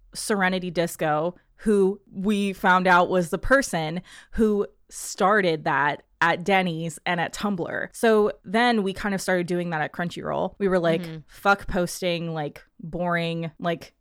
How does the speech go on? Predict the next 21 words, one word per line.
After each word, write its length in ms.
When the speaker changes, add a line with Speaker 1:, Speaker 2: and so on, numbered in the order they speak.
Speaker 1:
explainers 760
of 160
things. 320
We're 100
just 180
gonna 140
kind 180
of 100
tweet 440
and 160
talk 480
how 220
we 180
normally 400
talk." 200
Speaker 2:
Like 160
people. 460
Speaker 1:
Like 180
people. 460
And 200
then 180